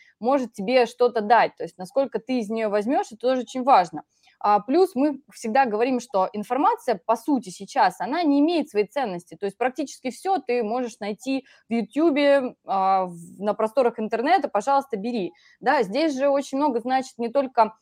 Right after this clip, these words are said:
сама информация, но и подход, а, допустим, учителя, да, к которому ты пришел. Здесь и мотивация, и заряд, и какие-то фишки, лайфхаки. То есть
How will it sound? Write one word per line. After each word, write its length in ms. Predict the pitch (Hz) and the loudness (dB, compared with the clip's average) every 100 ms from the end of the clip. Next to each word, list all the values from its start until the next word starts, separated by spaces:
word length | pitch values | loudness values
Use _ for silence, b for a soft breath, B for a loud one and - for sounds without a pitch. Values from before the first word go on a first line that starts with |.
| _ | _
сама 300 | - 247 254 | -6 0 0
информация, 640 | 233 262 339 370 - 180 | 0 -2 0 0 -2 -8
но 100 | 190 | -4
и 60 | 240 | -4
подход, 560 | 233 247 - 294 202 - | -4 -6 2 2 2 0
а, 240 | 185 185 | -2 -2
допустим, 420 | 190 269 269 254 | -2 -4 -4 -2
учителя, 460 | 262 269 208 180 175 | -2 -2 -4 -4 0
да, 160 | 214 | 0
к 60 | 269 | 0
которому 360 | 196 208 190 180 | -4 -6 -6 -8
ты 100 | 190 | -8
пришел. 460 | 202 - 180 - b b - | -8 -4 -4 -4 b b -6
Здесь 320 | 190 320 311 | 0 0 4
и 20 | |
мотивация, 680 | 285 277 208 233 233 - 190 | 2 2 4 6 4 0 -2
и 40 | |
заряд, 500 | 190 226 247 240 226 | 2 2 6 6 4
и 340 | - 214 202 190 | 0 -8 -6 -4
какие-то 400 | 208 208 254 262 | -4 -4 -4 -4
фишки, 460 | - 240 226 - | -2 -4 -4 -4
лайфхаки. 560 | 190 226 - 240 202 175 | 0 0 2 2 2 -2
То 140 | - | -6
есть 120 | 185 | -8